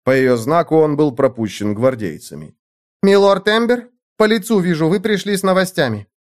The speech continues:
Он выглядел так, будто придумал скабрёзную шутку и борется с соблазном высказать её.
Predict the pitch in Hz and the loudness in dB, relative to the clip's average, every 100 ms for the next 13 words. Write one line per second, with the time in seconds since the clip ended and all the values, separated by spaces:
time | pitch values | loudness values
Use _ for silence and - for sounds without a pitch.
0 | _ _ _ _ - 123 131 139 135 135 | _ _ _ _ 0 2 2 0 0 0
1 | 135 135 190 170 135 156 - 135 147 160 | 0 0 0 0 -2 -2 -2 -2 0 0
2 | 175 160 120 143 127 147 131 143 139 - | 0 0 0 -2 0 -2 -2 -2 -4 -4
3 | 226 185 165 151 143 117 165 160 - 139 | -8 -6 -2 0 0 0 -2 -2 -4 -6
4 | - 139 127 143 123 131 139 151 - 90 | -4 -2 0 0 0 -4 -2 -4 -4 -10
5 | 82 - 76 69 | -14 -12 -12 -12